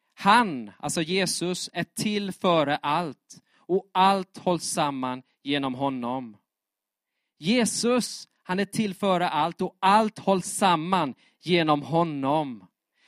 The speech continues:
Precis som i ett äktenskap. Äktenskap är fantastiskt. Äktenskap är fantastiskt. Precis som i ett äktenskap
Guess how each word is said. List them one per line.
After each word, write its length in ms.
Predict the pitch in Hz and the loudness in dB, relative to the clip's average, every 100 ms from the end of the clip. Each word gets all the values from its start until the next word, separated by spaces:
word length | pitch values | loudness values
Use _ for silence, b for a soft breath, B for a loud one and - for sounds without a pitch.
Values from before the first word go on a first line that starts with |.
| b | b
Precis 360 | 202 202 262 | -2 2 2
som 140 | 254 233 | 2 0
i 60 | |
ett 120 | 220 196 | -2 -2
äktenskap. 920 | 208 - 185 165 - 208 208 - - _ _ _ _ _ _ | -4 -4 -4 -4 -2 2 2 2 -6 _ _ _ _ _ _
Äktenskap 580 | 226 - 208 180 202 196 | -8 -4 -4 -2 0 0
är 80 | 180 | -2
fantastiskt. 1160 | 180 175 - 202 - - 170 117 - _ _ _ _ _ _ | -6 -8 -8 -8 -10 -10 -8 -8 -14 _ _ _ _ _ _
Äktenskap 480 | 190 - 190 208 180 | -16 -12 -12 -8 -8
är 80 | |
fantastiskt. 500 | 170 175 196 190 185 | -8 -8 -6 -4 -4
Precis 340 | - 220 269 226 | -4 -4 -4 -2
som 120 | 233 | -2
i 40 | |
ett 100 | 226 | -2
äktenskap 880 | 226 220 - 165 - 190 208 180 _ | -2 -6 -6 -6 -2 0 2 2 _